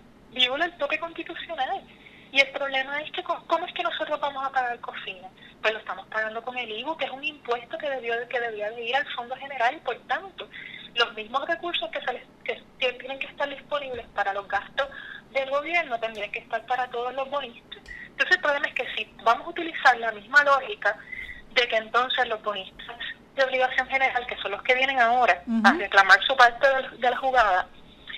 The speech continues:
Speaker 1: tienen un argumento que hasta cierto <laughs> punto es correcto de decir, ¿no? Aquí el, la Constitución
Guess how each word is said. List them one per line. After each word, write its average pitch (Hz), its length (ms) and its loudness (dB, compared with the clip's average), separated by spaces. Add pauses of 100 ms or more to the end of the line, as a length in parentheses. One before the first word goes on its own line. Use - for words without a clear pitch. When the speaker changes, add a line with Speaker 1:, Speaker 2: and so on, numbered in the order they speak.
(120)
Speaker 1:
tienen 208 240 4
un 208 180 -2
argumento 226 600 2 (280)
que - 80 6
hasta - 260 0
cierto - 240 6 (200)
<laughs> - 180 2
punto 226 160 6 (260)
es 214 120 -2
correcto 220 540 -2
de 247 200 0
decir, 202 340 -8
¿no? 233 180 -4 (540)
Aquí - 280 0
el, 196 180 -4
la 226 180 6
Constitución 233 720 -2